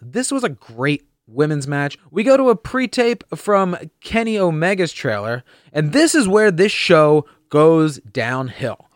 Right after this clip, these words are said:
I have said before that I don't hate Kenny Omega, but I don't love Kenny Omega. Kenny Omega has never really done anything to make me love him,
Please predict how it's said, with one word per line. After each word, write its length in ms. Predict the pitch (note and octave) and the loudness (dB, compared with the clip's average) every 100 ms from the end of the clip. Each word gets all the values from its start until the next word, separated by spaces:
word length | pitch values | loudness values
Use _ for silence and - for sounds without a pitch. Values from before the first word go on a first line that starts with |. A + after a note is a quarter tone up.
| _ _ _ _ _ _ | _ _ _ _ _ _
I 460 | G#3 C4 C4+ C4+ - _ _ _ _ _ _ _ | -4 -2 -2 -4 -6 _ _ _ _ _ _ _
have 240 | D3+ F#3+ E3+ | -2 0 2
said 380 | G3 F3+ D3+ - _ _ | 2 2 0 -14 _ _
before 480 | E3+ - C#3+ A2 A2 | -8 0 0 0 -4
that 260 | C#3 C3+ - | -2 -2 -2
I 400 | E3+ F3+ F3+ D#3+ _ C3+ - | -4 -2 -4 -6 _ _ -6
don't 240 | E3+ D#3+ | -4 -4
hate 220 | F3 F3 | -6 -6
Kenny 240 | - G3 G3+ | -4 -6 -4
Omega, 340 | G3+ G3 G#3 | -4 -6 -6
but 160 | G3 C#4+ | -8 -8
I 120 | D#4 | -8
don't 180 | C#4+ G#3 | -6 -2
love 180 | G#3+ | -2
Kenny 240 | - D3+ C3 | -2 -4 -4
Omega. 320 | A2 G#2 G#2+ | -8 -12 -14
Kenny 240 | - B3 | -10 -10
Omega 300 | C4 A#3+ A#3 | -8 -8 -6
has 140 | A3 F3 | -6 -4
never 280 | F#3 F#3+ G3 | -4 -2 -2
really 180 | G3+ | -2
done 260 | D3 D#3+ F3+ | -2 -2 -2
anything 460 | E3+ E3+ D#3+ E3+ D#3+ | -4 -8 -6 -8 -6
to 120 | E3 | -6
make 300 | D3 D3+ D3+ | -2 -2 -4
me 160 | D3 C#3 | -6 -6
love 340 | A#2 C3+ C3+ | -2 -2 -2
him, 260 | B2+ A2+ | -6 -10